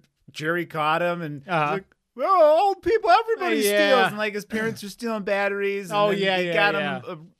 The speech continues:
Speaker 1: uh, uh, the security came in, they arrested him, and, yeah.
Speaker 2: Uh, so
Speaker 1: <laughs> He's doing chin-ups in the prison. He's got it on his knuckles. It just says, "Jerry, hello." <laughs>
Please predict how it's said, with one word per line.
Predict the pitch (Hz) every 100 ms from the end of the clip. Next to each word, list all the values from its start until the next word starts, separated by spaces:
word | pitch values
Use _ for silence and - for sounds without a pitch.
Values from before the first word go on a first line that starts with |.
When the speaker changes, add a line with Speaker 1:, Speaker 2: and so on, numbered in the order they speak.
| -
Speaker 1:
uh, |
uh, | 165 160 156 143 -
the | 160 156
security | 151 214 247 226 202
came | 220 214
in, | 214 208
they | 170 151
arrested | 165 208 202 214 196
him, | 196 190 185
and, | 151 139 139 _ - _ _ -
yeah. | 127 139 117 202
Speaker 2:
Uh, | 180 165 139 _ _ _
so | 220 214 190 175 180 - _ -
Speaker 1:
<laughs> | 262 175 135 -
He's | 156 147 208 190
doing | 247 226
chin-ups | 175 220 226 226 -
in | 214
the | 196 180 _ _ _
prison. | - 226 233 240 247 262 - 320 -
He's | 208
got | 196 214
it | 208
on | 202 202
his | 185
knuckles. | 175 208 208 220
It | 208 175
just | 190 185
says, | 175 _ _ _
"Jerry, | - - 180 214 262 294 262 - - - - 175 - - - _
hello." | 175 254 294 320 330 285 160 151 -
<laughs> | - 285 - 294